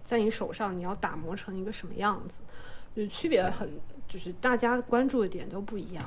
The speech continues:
Speaker 1: 其实也不一定非要强求一致啊，就遍地开花就好。嗯。
Speaker 2: 是的呀，是的呀。所以我觉得这个，
Speaker 1: 嗯。
Speaker 2: 这个，这个其实就是可以说到一个价值投资的一个理念啊，就是说，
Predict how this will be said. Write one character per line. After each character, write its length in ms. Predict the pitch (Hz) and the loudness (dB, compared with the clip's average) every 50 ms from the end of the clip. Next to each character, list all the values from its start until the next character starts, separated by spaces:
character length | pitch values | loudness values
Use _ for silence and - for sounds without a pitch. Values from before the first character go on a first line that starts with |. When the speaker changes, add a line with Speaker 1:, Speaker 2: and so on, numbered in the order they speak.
| - - | -8 -8
Speaker 1:
其 160 | - - 226 | -8 -4 2
实 80 | 208 | 4
也 80 | 240 196 | 4 4
不 160 | 185 - 240 | 4 4 4
一 80 | 233 214 | 4 4
定 240 | 202 208 190 185 185 | 4 4 2 2 0
非 140 | - - | -2 0
要 160 | 185 190 190 185 | 2 2 2 2
强 280 | 185 - - 175 175 | 0 -2 -4 -4 -4
求 200 | 190 - 190 156 | -4 -4 -4 -4
一 220 | - - 143 139 - | -2 -2 -2 -2 -2
致 180 | - - - - - - - - - | -2 -4 -2 -2 -2 -2 -2 -2 -2
啊， 200 | - - - - - - - - | -2 -2 -2 -4 -4 -6 -6 -8
就 80 | - - 180 - | -6 -4 -4 -2
遍 200 | - - 180 175 | 0 0 0 0
地 100 | 180 185 | 0 -2
开 260 | 180 - - 180 175 | -2 -4 -4 -4 -4
花 240 | 180 - 180 170 170 | -4 -4 -4 -6 -6
就 140 | 170 170 165 | -6 -6 -6
好。 160 | 165 170 165 - - - - - - - - - - - - - - - - - - - - - | -8 -8 -8 -8 -10 -10 -10 -10 -10 -10 -10 -10 -8 -8 -6 -6 -6 -8 -8 -10 -12 -14 -12 -10
嗯。 140 | 175 175 151 - 175 - - - | -10 -10 -10 -12 -12 -14 -14 -12
Speaker 2:
是 220 | - - - 151 131 | -10 -4 0 2 2
的 80 | 101 | 2
呀， 140 | 85 80 - - - - - - - - - - - - - - - - | 2 -2 -4 -8 -12 -16 -16 -14 -14 -14 -14 -14 -12 -12 -12 -10 -10 -8
是 180 | - - - 101 | -6 -4 -2 -2
的 60 | 87 | -2
呀。 100 | 76 - - - - - - - - - - | -2 -4 -10 -14 -16 -16 -14 -12 -12 -12 -10
所 160 | - - 127 135 | -2 2 4 6
以 40 | |
我 40 | 123 | 6
觉 80 | 104 104 | 6 6
得 40 | - | 6
这 80 | - 160 | 6 6
个， 120 | 175 156 | 6 4
Speaker 1:
嗯。 60 | - - | 4 4
Speaker 2:
这 80 | 196 196 | 6 6
个， 100 | 190 160 | 6 8
这 100 | - 202 | 8 6
个 60 | 190 | 6
其 100 | - 127 | 6 6
实 80 | 127 | 4
就 80 | 147 175 | 4 4
是 120 | 170 151 | 4 2
可 120 | 135 - 143 | 4 4 4
以 40 | 110 | 6
说 120 | 120 143 | 6 6
到 60 | 143 | 6
一 20 | 131 | 6
个 60 | 147 | 6
价 240 | 143 - 180 139 131 | 8 10 10 10 10
值 140 | - - | 8 4
投 200 | 90 - - 80 | -2 -2 -2 -4
资 120 | 85 95 98 | -4 -2 -2
的 80 | 92 | -2
一 40 | 85 | -2
个 80 | 80 85 80 | -2 -4 -4
理 160 | - - - | -6 -6 -6
念 160 | - 78 76 | -6 -6 -6
啊， 80 | 73 67 | -6 -6
就 120 | - - 107 | -4 -4 -2
是 60 | 95 | -2
说， 120 | 98 87 | 0 -2